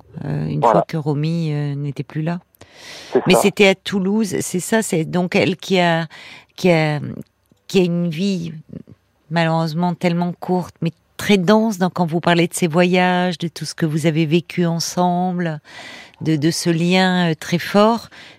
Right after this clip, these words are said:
Speaker 1: finalement c'est à Toulouse que, que, qu'elle a eu ce, cet accident.
Speaker 2: Ouais, sur, euh,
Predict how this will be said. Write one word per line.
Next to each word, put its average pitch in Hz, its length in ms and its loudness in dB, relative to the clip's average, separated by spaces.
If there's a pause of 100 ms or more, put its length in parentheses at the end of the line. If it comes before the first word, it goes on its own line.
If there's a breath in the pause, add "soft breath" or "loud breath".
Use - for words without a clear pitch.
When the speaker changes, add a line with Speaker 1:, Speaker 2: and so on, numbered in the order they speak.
Speaker 1:
finalement 190 560 2
c'est - 300 -4
à 175 80 2
Toulouse 202 600 -2
que, 170 440 -2
que, - 200 -8
qu'elle 170 240 -2
a 165 60 4
eu 180 160 0
ce, 165 340 -2
cet - 280 -6
accident. 165 420 -8 (300)
Speaker 2:
Ouais, 151 220 8 (100)
sur, 139 180 4
euh, 120 80 4